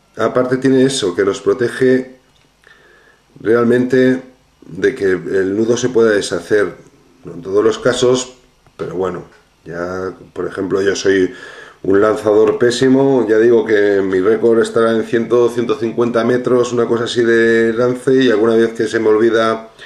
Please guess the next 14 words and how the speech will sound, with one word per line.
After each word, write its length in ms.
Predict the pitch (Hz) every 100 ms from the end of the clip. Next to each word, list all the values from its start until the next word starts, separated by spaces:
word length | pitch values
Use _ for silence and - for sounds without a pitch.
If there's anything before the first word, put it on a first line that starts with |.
| - - - - - -
el 180 | - 101
quitar 360 | 110 110 117 117
el, 320 | 113 113 117
el 280 | 117 110 104
tema 240 | 117 117
del 160 | 113 107
freno 520 | - 123 123 120 120
y 120 | 117
de, 800 | 113 113 113 117 117 117 117 117
bueno, 240 | 127 123 101
y 40 |
que 120 | 92 101
suelto 440 | - 117 117 107
mal 720 | 113 120 120 120 110 95 87